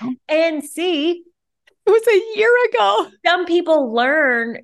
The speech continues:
Speaker 2: different ways, right? So, like,
Speaker 1: Mm-hmm.
Speaker 2: I'll take reels and make them into carousels and take carousels and make it into a reel.
Speaker 1: Well, see, that I wouldn't feel quite as bad about. This was just, like, literally, and I had had
Speaker 2: Oh, I, yeah, I
Speaker 1: multiple,
Speaker 2: reused it all the time.
Speaker 1: I had multiple Instagram people telling me, like,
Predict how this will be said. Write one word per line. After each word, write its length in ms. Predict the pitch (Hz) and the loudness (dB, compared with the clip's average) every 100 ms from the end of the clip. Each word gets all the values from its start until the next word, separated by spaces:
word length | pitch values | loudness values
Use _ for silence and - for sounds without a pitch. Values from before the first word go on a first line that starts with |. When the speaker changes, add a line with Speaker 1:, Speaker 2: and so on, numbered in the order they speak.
| 202 | -8
Speaker 2:
different 280 | 208 220 | -8 -4
ways, 300 | 254 302 180 | -2 0 -2
right? 300 | 185 190 262 - | 0 0 -2 -6
So, 80 | |
like, 220 | 226 214 196 | -4 -4 -4
Speaker 1:
Mm-hmm. 160 | 196 | -2
Speaker 2:
I'll 240 | 196 254 294 | 0 -2 -4
take 260 | 247 196 175 | -6 -8 -8
reels 480 | 180 311 196 170 170 | -6 -2 0 -2 -6
and 120 | 185 | -8
make 200 | 175 170 | -8 -6
them 100 | 156 | -8
into 160 | 160 | -8
carousels 600 | 202 381 - 180 110 - - | -4 -2 -2 -4 -8 -8 -14
and 140 | 170 | -16
take 240 | 147 175 - | -8 -8 -4
carousels 480 | 240 302 190 160 165 | -2 -2 -2 -4 -4
and 140 | 175 | -8
make 180 | 156 151 | -8 -8
it 80 | 151 | -10
into 220 | 151 185 | -12 -12
a 80 | 214 | -8
reel. 240 | 285 180 - | -8 -8 -6
Speaker 1:
Well, 280 | 359 381 | -4 -4
see, 240 | 349 - 370 | -4 -2 0
that 220 | 359 440 | 2 4
I 120 | 539 403 | 4 4
wouldn't 220 | 277 202 | 2 0
feel 200 | - 226 | -2 -2
quite 280 | - 208 175 | -2 -4 -2
as 100 | 156 | -4
bad 300 | 165 175 170 | -4 -4 -4
about. 300 | 143 - - | -4 -8 -4
This 240 | 220 269 - | -2 -2 0
was 180 | 440 - | -2 0
just, 280 | 247 220 | 0 0
like, 160 | 240 208 | 0 0
literally, 300 | 208 247 247 | 2 2 2
and 120 | 233 | 0
I 160 | 226 208 | 0 0
had 120 | 262 | -2
had 180 | 254 269 | -2 0
Speaker 2:
Oh, 80 | 381 | 2
I, 40 | |
yeah, 60 | 294 | 2
I 120 | 240 | 2
Speaker 1:
multiple, 640 | 185 220 269 403 330 381 | 2 0 0 0 0 0
Speaker 2:
reused 80 | - | -2
it 60 | 320 | -12
all 120 | _ | _
the 80 | 320 | -18
time. 240 | 339 233 - | -14 -12 -4
Speaker 1:
I 160 | 220 | -2
had 200 | 233 254 | 0 2
multiple 720 | 226 214 196 196 226 196 226 - | 4 4 2 0 -4 -2 0 0
Instagram 520 | 294 - 359 233 214 | 0 -2 -2 -2 -2
people 440 | 226 220 220 226 220 | -2 -2 0 0 -2
telling 380 | 226 311 349 | -2 0 2
me, 160 | 220 196 | 2 2
like, 340 | 190 175 - | 0 -2 -6